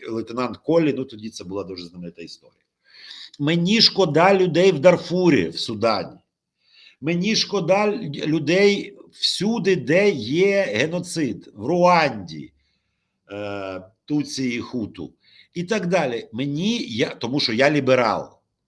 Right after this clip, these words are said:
Шендерович не ліберал, хоча він тричі повторив за це інтерв'ю, що ми ліберали, ми такі, отакі, отакі, отакі, а не такі й такі.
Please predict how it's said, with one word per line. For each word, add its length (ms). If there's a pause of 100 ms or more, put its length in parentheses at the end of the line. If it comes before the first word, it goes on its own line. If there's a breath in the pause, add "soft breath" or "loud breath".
(1000 soft breath)
Шендерович 1160
не 440
ліберал, 800
хоча 320
він 180
тричі 360
повторив 400
за 100
це 200
інтерв'ю, 340
що 220
ми 200
ліберали, 580
ми 140
такі, 320
отакі, 500
отакі, 420
отакі, 380
а 220
не 160
такі 320
й 100
такі. 400